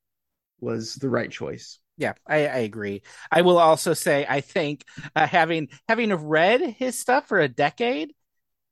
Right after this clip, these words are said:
Speaker 2: the actor you got to read his stuff fits more with the Harry Knowles in my mind than hearing him actually speak.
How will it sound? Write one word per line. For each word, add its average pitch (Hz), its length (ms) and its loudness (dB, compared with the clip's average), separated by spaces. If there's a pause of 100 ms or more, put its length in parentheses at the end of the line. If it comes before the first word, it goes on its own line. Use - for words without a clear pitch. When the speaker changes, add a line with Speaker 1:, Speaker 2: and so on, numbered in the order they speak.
(120)
Speaker 2:
the 180 240 -4
actor 220 360 2
you 226 280 -2
got 180 380 2
to 180 140 -2
read 165 260 -6
his 185 200 0
stuff - 540 0 (200)
fits - 320 -4
more 165 300 2
with 170 100 0
the 175 80 -2
Harry 160 300 -2
Knowles 147 320 -4
in 156 180 -6
my 131 140 -2
mind 127 360 -2
than 127 200 -6
hearing 139 320 -6
him 131 140 -6
actually 120 300 -8
speak. - 380 -16